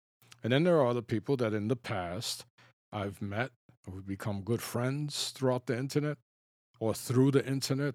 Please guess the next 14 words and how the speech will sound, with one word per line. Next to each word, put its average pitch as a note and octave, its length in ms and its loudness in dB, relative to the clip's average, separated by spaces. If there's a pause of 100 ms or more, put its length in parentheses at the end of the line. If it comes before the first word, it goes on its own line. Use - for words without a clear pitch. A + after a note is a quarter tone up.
through B2 200 2
Xbox B2 580 0
Live. B2 480 -4 (500)
There G#2+ 120 -2
are C3 60 -2
people E3+ 240 0
that F3 120 0
I E3+ 80 4
still E3 260 0
have C#3+ 180 4
friends, F3 720 -2
uh, A2+ 220 4
friendships - 760 0
with. G2+ 360 -4